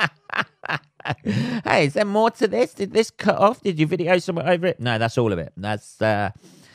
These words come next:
you're getting thirty seconds there, and, uh, le-, anyway, what did anybody else bring? <laughs>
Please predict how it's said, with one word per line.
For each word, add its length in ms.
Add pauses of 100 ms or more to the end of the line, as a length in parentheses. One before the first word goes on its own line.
(360)
you're 140
getting 240
thirty 340
seconds 480
there, 340
and, 320
uh, 320
le-, 220
anyway, 400
what 220
did 140
anybody 340
else 160
bring? 300
<laughs> 40